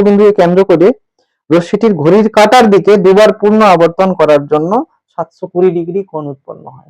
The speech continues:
সাতশো কুড়ি ডিগ্রি কোণ উৎপন্ন হয় ঠিকই, যেহেতু এটা ত্রিকোণমিতিক কোণ, তাহলে এখানে, আহ, তোর চিহ্নের একটা ব্যাপার আছে বা ডাইরেকশনের একটা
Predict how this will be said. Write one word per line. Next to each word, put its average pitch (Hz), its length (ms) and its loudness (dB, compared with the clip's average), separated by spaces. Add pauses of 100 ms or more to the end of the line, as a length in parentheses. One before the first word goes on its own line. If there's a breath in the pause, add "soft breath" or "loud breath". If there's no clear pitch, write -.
সাতশো 175 280 0 (120)
কুড়ি 214 220 2
ডিগ্রি 214 260 0
কোণ 208 120 2 (100)
উৎপন্ন 202 340 -4
হয় 190 160 -2
ঠিকই, 202 320 -6
যেহেতু 165 280 0
এটা 180 180 0
ত্রিকোণমিতিক 214 640 0
কোণ, 202 100 0 (560)
তাহলে 170 240 2
এখানে, 190 240 0 (640)
আহ, 139 360 2 (240)
তোর 170 160 2 (360)
চিহ্নের 208 380 2
একটা 190 180 -2
ব্যাপার 160 300 2
আছে - 160 -14 (320)
বা 143 160 -2
ডাইরেকশনের 185 560 0
একটা - 140 -8